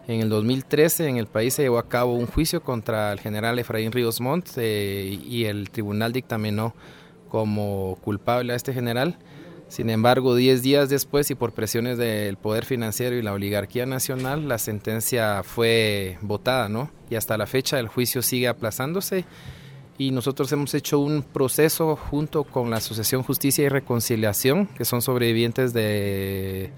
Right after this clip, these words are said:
de varias regiones donde hubo hechos de represión, y hoy traemos aquí una muestra de fotografías pequeña de que hemos hecho de personas indígenas y chiles que fueron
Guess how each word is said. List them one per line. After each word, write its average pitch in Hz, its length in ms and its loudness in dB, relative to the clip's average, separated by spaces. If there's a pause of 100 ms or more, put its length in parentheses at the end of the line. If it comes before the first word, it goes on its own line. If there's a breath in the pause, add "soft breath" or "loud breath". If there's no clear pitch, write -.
(340 loud breath)
de 110 100 0
varias 123 320 6
regiones 127 400 0
donde 107 240 0
hubo 110 420 2
hechos 117 240 -2
de 120 100 2
represión, 120 540 0
y 147 80 2
hoy 127 140 4
traemos 123 360 2
aquí 117 220 -4
una 120 220 0
muestra 127 460 0
de 107 220 2
fotografías 110 960 0 (840 loud breath)
pequeña 151 600 4 (220 loud breath)
de 113 80 -4
que 117 140 -2
hemos 123 240 0
hecho 135 240 0
de 143 80 2
personas 120 640 0
indígenas 117 600 -2
y 98 80 -2
chiles 160 380 2
que - 140 -4
fueron 113 460 2